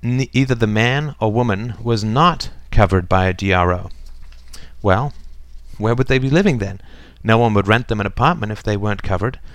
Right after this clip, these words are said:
If they owned their house free and clear, who would sell them food,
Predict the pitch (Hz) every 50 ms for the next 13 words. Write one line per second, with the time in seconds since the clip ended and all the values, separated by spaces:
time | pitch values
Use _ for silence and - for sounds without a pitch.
0 | - - - - - - 120 - - 110 101 98 92 - 107 123 139 143 113 101
1 | 92 85 95 98 101 - - - 113 107 101 101 - - 143 143 123 110 95 123
2 | 123 117 117 - - 117 107 107 113 113 113 - - 208 226 156 107 - -